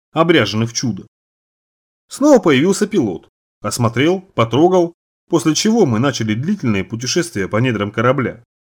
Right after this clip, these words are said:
Сначала я следил за всеми этими поворотами, подъемами и галереями, потом бросил. Железных коридоров я в своей жизни видел тысячи километров. Вся моя жизнь сплошные железные коридоры, сварные швы, заклепки,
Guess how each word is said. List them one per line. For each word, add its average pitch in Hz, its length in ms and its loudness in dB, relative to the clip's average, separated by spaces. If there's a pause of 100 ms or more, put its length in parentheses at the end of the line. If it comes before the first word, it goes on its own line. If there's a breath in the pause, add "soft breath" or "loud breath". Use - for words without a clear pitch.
(220)
Сначала 196 440 2
я 202 160 0
следил 185 440 -2
за 110 140 -2
всеми 117 260 -2
этими 98 300 -6
поворотами, 113 760 0
подъемами 104 760 0
и 107 40 0
галереями, 113 800 2 (380)
потом 208 340 4
бросил. 131 460 0 (500)
Железных 165 580 0
коридоров 160 540 0
я 170 180 2
в - 40 -6
своей 139 300 -2
жизни 139 400 -4
видел 120 320 -4
тысячи - 400 -4
километров. 120 680 -4 (680)
Вся 175 280 2
моя 156 260 2
жизнь 151 360 -2
сплошные 156 520 0
железные 120 480 2
коридоры, 135 560 0 (280)
сварные 175 480 2
швы, 131 480 0
заклепки, 107 800 0